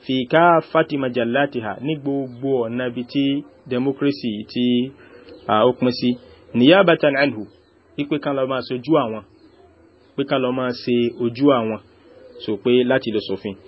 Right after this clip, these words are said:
والشعب لا يمارس الحكم في هذه الصورة إلا مرة واحدة. Ṣé rí àwọn ọmọ ìlú tá a sọ pé àwọn ni wọ́n ń ṣòfin yìí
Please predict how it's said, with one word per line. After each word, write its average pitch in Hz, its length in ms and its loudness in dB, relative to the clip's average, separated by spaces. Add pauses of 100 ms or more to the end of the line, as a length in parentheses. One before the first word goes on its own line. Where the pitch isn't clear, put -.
(260)
والشعب 180 460 4
لا 175 180 6
يمارس 160 460 2
الحكم 151 420 -4
في 139 160 -4
هذه 131 300 -4
الصورة 117 480 -6 (180)
إلا 135 380 0
مرة 131 380 -2 (120)
واحدة. 107 440 -8 (600)
Ṣé 180 200 4
rí 220 160 0
àwọn 156 280 2
ọmọ 165 200 0
ìlú 143 220 0
tá 160 120 -2
a 147 60 0
sọ 143 120 -4
pé 160 120 -2
àwọn 143 200 2
ni 139 80 -4
wọ́n 147 100 -2
ń 151 120 -8
ṣòfin 120 320 -4
yìí 95 100 -8